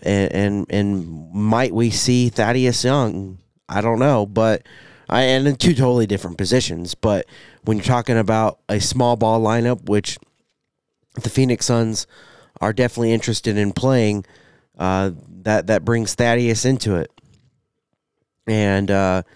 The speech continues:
so might we see him because there's one guy out? I don't know, but, um, we'll, we'll, uh,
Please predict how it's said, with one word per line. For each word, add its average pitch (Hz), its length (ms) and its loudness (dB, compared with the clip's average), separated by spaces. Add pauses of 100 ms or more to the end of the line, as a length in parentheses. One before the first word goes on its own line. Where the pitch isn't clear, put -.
(220)
so 101 380 0
might 120 300 -2
we 139 100 2
see 135 240 2
him 131 380 0 (340)
because 110 380 -4
there's 107 320 -2 (240)
one 120 240 0
guy 120 240 2
out? 117 360 0
I - 160 -2
don't 120 160 -2
know, 113 220 0
but, 107 320 0 (460)
um, 98 640 -2
we'll, 120 300 2
we'll, 117 420 0
uh, 113 220 0